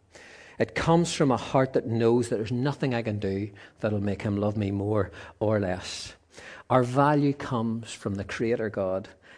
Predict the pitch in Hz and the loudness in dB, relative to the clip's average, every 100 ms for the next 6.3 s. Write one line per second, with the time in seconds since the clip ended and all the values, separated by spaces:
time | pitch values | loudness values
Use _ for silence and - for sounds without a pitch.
0 | _ 185 208 - 123 110 107 113 117 127 | _ 0 0 0 -4 -2 -2 -2 -2 -4
1 | 113 85 - _ _ _ 156 180 147 151 | -6 -6 -14 _ _ _ 2 4 4 2
2 | 160 - 165 160 139 117 110 - - - | 0 2 2 4 4 2 2 -2 -10 10
3 | 180 180 - 208 196 180 151 123 - 156 | 12 12 6 6 8 8 8 6 6 8
4 | 180 226 214 - - - - - 104 101 | 8 8 4 -2 -6 -10 -18 -4 -2 0
5 | - - 147 170 170 156 107 90 - 175 | -2 6 10 10 10 8 4 2 4 10
6 | 202 214 208 | 12 10 6